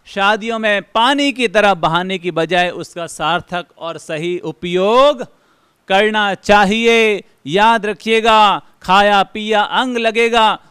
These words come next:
दान दिया संग चलेगा और बाकी बचा जंग लगेगा। इसलिए अपने धन को उसका सार्थक और सही उपयोग करें ताकि वो आने वाले कल के लिए यादगार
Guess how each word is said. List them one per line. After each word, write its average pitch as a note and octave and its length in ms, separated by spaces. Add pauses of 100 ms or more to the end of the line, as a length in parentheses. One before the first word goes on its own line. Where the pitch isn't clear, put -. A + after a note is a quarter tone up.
(140)
दान A#3+ 460
दिया B3 300
संग C4 360
चलेगा G3+ 600
और F#3 180
बाकी F3 360
बचा A#3 840 (580)
जंग A3+ 380
लगेगा। G#3 1040 (220)
इसलिए C4 560 (1160)
अपने G#3 320
धन F#3+ 260
को A#3+ 300 (200)
उसका A3+ 320
सार्थक G#3+ 540
और G3+ 140
सही A3 280
उपयोग C4 480
करें G#3+ 340 (220)
ताकि G#3+ 260
वो A3 120
आने G3+ 360
वाले G3+ 240
कल G3 220
के G#3 160
लिए G#3 160
यादगार G3+ 800